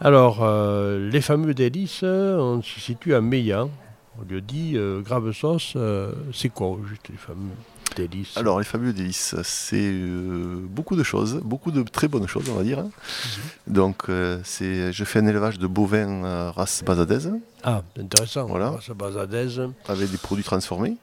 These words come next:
Speaker 2: saucissons, chorizo, pâté, euh, blanquette de veau, hachois de veau, euh, voilà.
Speaker 1: Ah.
Speaker 2: Ensuite j'ai des figues.
Speaker 1: Des figues,
Speaker 2: Des figues,
Speaker 1: oui.
Speaker 2: voilà.
Speaker 1: Mhm.
Speaker 2: Euh, figues blanches, figues rouges, que je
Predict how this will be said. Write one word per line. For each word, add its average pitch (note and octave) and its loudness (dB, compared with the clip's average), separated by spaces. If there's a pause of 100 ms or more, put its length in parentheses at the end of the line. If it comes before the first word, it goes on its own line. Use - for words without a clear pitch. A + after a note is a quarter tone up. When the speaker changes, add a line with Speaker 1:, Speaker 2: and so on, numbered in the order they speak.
Speaker 2:
saucissons, - 0
chorizo, A#2 2
pâté, A#2+ 2 (800)
euh, F2 4
blanquette F#2 -2
de E2+ 0
veau, G2 6
hachois F2+ 4
de E2 0
veau, G2+ -4
euh, F2 -4 (600)
voilà. F2 2 (1080)
Speaker 1:
Ah. A#2 4
Speaker 2:
Ensuite A#2+ -2
j'ai G2 -2
des F2+ 0
figues. E3 0 (920)
Speaker 1:
Des C3 0
figues, G#2 -6
Speaker 2:
Des G2 -4
figues, - -6
Speaker 1:
oui. D#3 -4
Speaker 2:
voilà. G2 -2
Speaker 1:
Mhm. F3+ -8 (680)
Speaker 2:
Euh, F2 6
figues G2+ 0
blanches, G#2+ 0
figues F#2+ -6
rouges, C#3 -4
que - -16
je G2 2